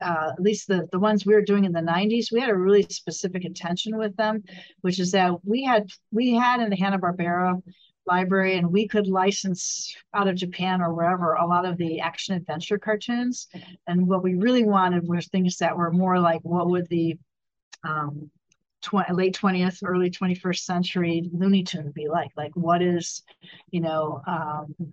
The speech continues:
how could Cartoon Network become, um, Cartoon Network Studios be sort of like to Cartoon Network and Turner and Time Warner what, um, Termite Terrace was to Warner Brothers, you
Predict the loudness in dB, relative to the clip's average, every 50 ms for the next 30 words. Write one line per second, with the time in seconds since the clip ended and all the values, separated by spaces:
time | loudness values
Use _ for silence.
0 | _ _ _ _ _ _ _ -2 2 2 2 2 2 -4 -4 0 0 0 0 2
1 | 2 2 4 4 2 0 -2 -4 -4 -6 -6 -2 -2 0 2 2 2 2 2 0
2 | -4 -6 -8 -4 -4 -4 -2 -2 -2 -4 -4 -4 -8 -2 0 2 4 4 2 0
3 | -2 0 2 2 2 2 2 0 2 2 2 2 2 2 0 0 -4 -12 _ _
4 | _ _ _ _ -20 -20 -20 -20 _ _ _ -4 2 4 6 6 6 6 4 4
5 | 2 0 _ -16 _ 0 0 0 2 2 2 2 2 0 -2 -2 -2 -4 -6 -6
6 | -6 -6 -4 -2 0 0 2 0 0 -2 -4 -4 -4 -2 -2 0 0 0 2 2
7 | 2 0 0 0 -2 -2 -4 -6 -6 -4 -4 -4 -4 -6 -10 -12 _ _ _ _
8 | _ _ _ _ -20 -20 -20 _ _ _ _ _ -4 -2 0 2 2 0 0 0
9 | 0 0 0 0 0 -2 -2 -2 -4 -6 -8 -6 -2 0 2 2 2 0 -2 -4
10 | -4 -6 -8 -10 -10 -10 -10